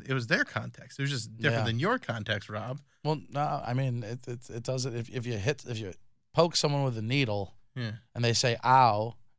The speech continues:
Speaker 2: you just, like, you're just gonna ask 'em why, why it hurts.
Speaker 1: Right. <laughs>
Speaker 2: You just, <laughs> like, what? Doesn't make any sense to me. Uh,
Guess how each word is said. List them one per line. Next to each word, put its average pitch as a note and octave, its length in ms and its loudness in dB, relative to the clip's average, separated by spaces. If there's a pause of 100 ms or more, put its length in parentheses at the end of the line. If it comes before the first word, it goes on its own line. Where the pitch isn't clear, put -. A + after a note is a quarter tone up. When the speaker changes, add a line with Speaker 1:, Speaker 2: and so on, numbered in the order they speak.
(220)
Speaker 2:
you G#2+ 200 -18
just, B2 220 -2
like, B2+ 160 -4
you're B2 280 -2
just A#2 220 0
gonna A2+ 160 -2
ask A2 380 2
'em A2 100 -2
why, G#2+ 300 0
why G#2 320 2
it A#2+ 160 0
hurts. C#3+ 600 4
Speaker 1:
Right. C#3 420 4 (100)
<laughs> F3 100 -10
Speaker 2:
You D3 80 2
just, C3 320 0 (300)
<laughs> - 300 -6
like, - 220 -2 (200)
what? B2 320 2 (260)
Doesn't D#3+ 220 6
make E3+ 120 6
any D#3 140 4
sense D#3 320 4
to C3 80 -2
me. B2 300 6 (480)
Uh, D#3+ 120 10